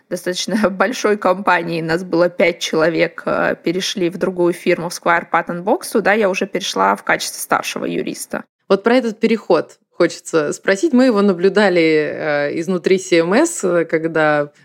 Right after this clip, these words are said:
Speaker 2: целая команда взяла и перешла в другую фирму. Но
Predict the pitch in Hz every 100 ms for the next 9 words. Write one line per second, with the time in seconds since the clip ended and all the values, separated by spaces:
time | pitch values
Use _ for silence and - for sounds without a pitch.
0 | _ - 180 170 156 160 160 202 247 170
1 | 156 - 151 160 170 165 165 160 165 160
2 | - 165 151 _ 160 165 160 170 170 165
3 | 160 302 294 208 - - 208 214 208 -